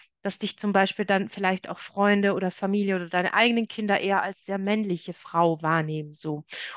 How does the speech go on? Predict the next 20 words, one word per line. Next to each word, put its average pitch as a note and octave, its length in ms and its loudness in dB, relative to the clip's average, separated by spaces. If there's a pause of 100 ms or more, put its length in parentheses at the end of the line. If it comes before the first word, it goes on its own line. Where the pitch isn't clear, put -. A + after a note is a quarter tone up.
das F#3+ 160 2
ist, - 140 -10
was - 180 -2
sehr G#3+ 160 4
viele C4+ 480 4
Frauen F3 380 0
haben, E3+ 180 2
was E3+ 180 -6
ich - 180 -12
wahrnehme, F3+ 320 2
so F3+ 100 -4
dieses F3+ 400 -10
eben, G3 320 0 (380)
diese G3 160 -2
männlichen C#4 460 6
Qualitäten A#3+ 680 2
hier, A3+ 120 4
das G3 240 -2
laut B3+ 440 6
und F#3+ 140 -8